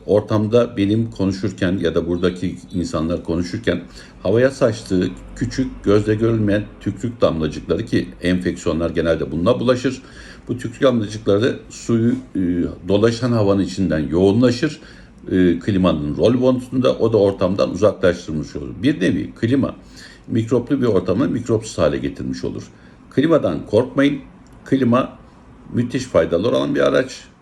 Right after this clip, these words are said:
Kullanın. Eğer kullanmazsanız bir sürü cilt hastalıklarına maruz kalabilirsiniz. Aşırı terleme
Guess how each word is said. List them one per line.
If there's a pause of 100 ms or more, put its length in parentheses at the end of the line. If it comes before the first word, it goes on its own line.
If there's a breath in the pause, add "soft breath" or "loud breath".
(220)
Kullanın.
Eğer
kullanmazsanız
bir
sürü
cilt
hastalıklarına
maruz
kalabilirsiniz.
Aşırı
terleme